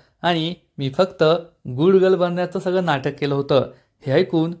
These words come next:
मामीला आश्चर्याचा धक्काच बसतो. ती चांगलीच खुश होते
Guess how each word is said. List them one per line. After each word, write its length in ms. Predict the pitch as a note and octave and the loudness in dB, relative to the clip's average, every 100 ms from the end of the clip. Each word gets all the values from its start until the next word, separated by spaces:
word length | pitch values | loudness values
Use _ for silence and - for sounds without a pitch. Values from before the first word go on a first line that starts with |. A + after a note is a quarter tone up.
| - | -10
मामीला 460 | C#3 C3+ C#3+ F3 F#3+ | -4 -2 0 2 2
आश्चर्याचा 460 | F#3+ - G3 G3+ | 0 -2 -2 0
धक्काच 400 | F3+ D3+ - F3+ | -2 -4 -2 -2
बसतो. 480 | D#3+ D#3 - C#3 - _ _ - | -2 -4 -2 -2 -4 _ _ -6
ती 80 | A3 | -6
चांगलीच 560 | - F#3+ F3 G3 A3 | 0 -2 0 -4 -4
खुश 240 | - E3 E3+ | -2 0 0
होते 380 | D#3+ D3 C3 | 0 0 0